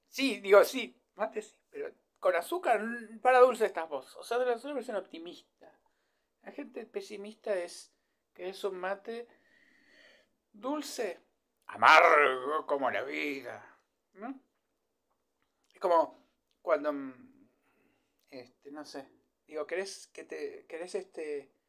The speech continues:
los fideos, querés con queso rallado? Me dicen, para rallado, Martín, estás vos. Bueno. Los verbos separables, vamos a ver un ejemplo muy sencillo. Aus es siempre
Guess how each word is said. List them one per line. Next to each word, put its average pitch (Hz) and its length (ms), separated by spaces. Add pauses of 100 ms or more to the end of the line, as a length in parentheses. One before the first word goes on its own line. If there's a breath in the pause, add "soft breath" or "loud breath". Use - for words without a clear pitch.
(600)
los 165 180
fideos, 180 240
querés 170 200
con 180 120
queso 185 240
rallado? 226 380
Me 180 80
dicen, 143 220
para 135 200
rallado, 208 720 (180)
Martín, 202 420
estás 147 300
vos. - 380 (220)
Bueno. 135 220 (1600)
Los 226 120
verbos 294 180
separables, 247 720
vamos 220 240
a 208 40
ver 208 140
un 208 100
ejemplo 190 340
muy 190 180
sencillo. - 520 (1300)
Aus 285 440
es - 120
siempre 196 360